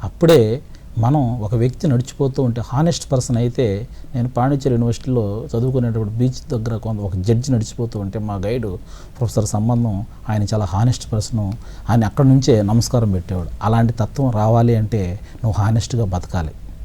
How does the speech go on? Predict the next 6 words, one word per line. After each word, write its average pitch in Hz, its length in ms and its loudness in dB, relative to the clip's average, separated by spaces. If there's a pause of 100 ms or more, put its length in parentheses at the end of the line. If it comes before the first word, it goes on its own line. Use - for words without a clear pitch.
(540)
When 107 160 2
you 110 100 4
having 143 360 6
self 139 280 2
respect, 127 420 2
automatically 117 760 0